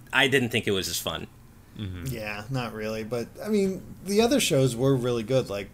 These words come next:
Speaker 3: uh, Rugrats was always fun, and Rocko's Modern Life and Ah, Real Monsters. Like, I'd watch all of 'em. Uh, but I do think, I agree with you, Ash, that Hey Arnold was probably,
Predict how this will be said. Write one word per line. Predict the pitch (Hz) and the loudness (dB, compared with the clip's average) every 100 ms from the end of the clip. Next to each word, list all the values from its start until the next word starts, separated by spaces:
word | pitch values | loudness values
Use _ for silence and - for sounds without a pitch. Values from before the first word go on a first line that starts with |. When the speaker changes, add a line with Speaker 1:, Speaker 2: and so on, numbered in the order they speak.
| - | -10
Speaker 3:
uh, | 104 101 98 | -6 -6 -4
Rugrats | 104 113 123 120 - | -6 -2 -2 -2 -4
was | 113 | -2
always | 113 117 - | -2 0 -2
fun, | 117 113 113 110 | -2 -4 -4 -6
and | 101 104 - - - - - | -8 -10 -12 -20 -20 -20 -8
Rocko's | 123 127 143 120 | -6 -2 0 2
Modern | 131 135 131 | 4 4 2
Life | 123 117 127 123 - | 2 2 0 -2 -6
and | 104 101 101 104 | -8 -8 -12 -10
Ah, | 113 123 | -4 -2
Real | 127 135 | 2 2
Monsters. | 123 120 127 135 123 | 2 0 -4 -4 -4
Like, | 123 | -2
I'd | 143 131 | 0 0
watch | 113 139 - | 2 0 0
all | 113 131 | -2 2
of | 131 107 | 2 0
'em. | 107 107 - - - 127 | -6 -8 -14 -20 -8 0
Uh, | 127 120 | 2 2
but | 117 156 - | 0 -2 2
I | 165 156 | 4 6
do | 127 180 180 | 4 4 4
think, | 139 - 151 135 120 123 | 2 0 2 4 2 0
I | 147 | 2
agree | 139 135 | 4 4
with | 120 | 2
you, | 120 | -2
Ash, | 110 107 - | -2 -2 -4
that | 110 104 - - | -6 -6 -12 -12
Hey | 110 143 | -4 0
Arnold | 131 117 113 113 | 0 -2 -4 -6
was | 117 - - | -8 -10 -16
probably, | - - 247 247 180 | -16 -4 4 6 8